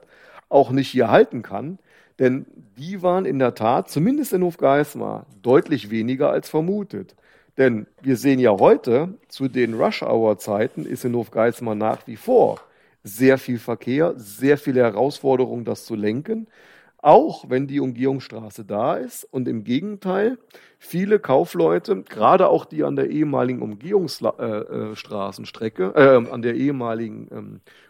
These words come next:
Bundesstraßenstrecke, sprich die jetzt dann ja aktiv dann, äh, Kunden haben müssen, die die Umgehungsstraße verlassen, die haben in den letzten Jahren festgestellt,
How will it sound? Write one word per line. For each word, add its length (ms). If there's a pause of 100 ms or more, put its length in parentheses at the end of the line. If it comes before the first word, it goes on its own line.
Bundesstraßenstrecke, 1200
sprich 340
die 160
jetzt 320
dann 260 (300)
ja 300
aktiv 520
dann, 380 (600)
äh, 180
Kunden 440
haben 320
müssen, 320
die 100
die 120
Umgehungsstraße 800
verlassen, 600 (500)
die 320
haben 340
in 60
den 100
letzten 380
Jahren 400
festgestellt, 720